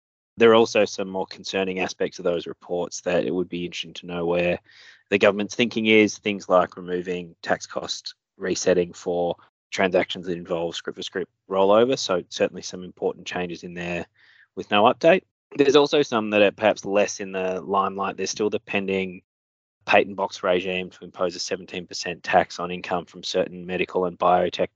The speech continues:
patents with a potential expansion to clean energy-based patents. I think we'd all thought with the announcement of the multinational tax changes back in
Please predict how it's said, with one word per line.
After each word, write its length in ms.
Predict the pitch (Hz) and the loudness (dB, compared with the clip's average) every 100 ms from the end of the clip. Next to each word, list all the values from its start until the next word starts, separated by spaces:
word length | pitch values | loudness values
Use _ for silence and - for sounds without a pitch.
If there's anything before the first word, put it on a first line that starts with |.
| - | -4
patents 480 | - 92 90 - | 4 4 4 -10
with 100 | - 87 | -10 -10
a 40 | |
potential 500 | - - 95 - - | -10 -10 -8 -10 -14
expansion 680 | 90 - 92 90 - 92 87 | -14 -8 -6 -6 -6 -8 -8
to 320 | - 95 90 90 | -6 -2 -2 -4
clean 300 | - 90 92 | -6 -6 -4
energy-based 640 | 92 90 101 95 95 - | -4 -4 0 0 0 -2
patents. 500 | - 120 139 151 - - - - - - | 4 4 4 -8 -12 -12 -18 -18 -18 -6
I 40 | |
think 140 | 127 123 | 0 4
we'd 160 | 120 | 6
all 140 | 104 101 | 6 4
thought 460 | - 107 101 101 - _ _ _ | 0 2 6 4 2 _ _ _
with 140 | 95 92 | -8 -6
the 120 | 98 | -4
announcement 520 | 95 92 - 101 85 | -2 -2 -4 -10 -6
of 460 | 82 90 92 87 - - - - - _ _ | -2 2 0 -2 -16 -20 -20 -20 -20 _ _
the 500 | 101 98 92 92 92 | 2 4 4 0 -2
multinational 680 | 101 101 - 101 95 - 92 | -2 -2 -2 -2 -2 -2 -8
tax 260 | - 101 - | -2 -2 -2
changes 460 | - 101 92 90 | -2 -2 0 -2
back 300 | 85 95 - | -2 -2 -2
in 100 | 92 | -8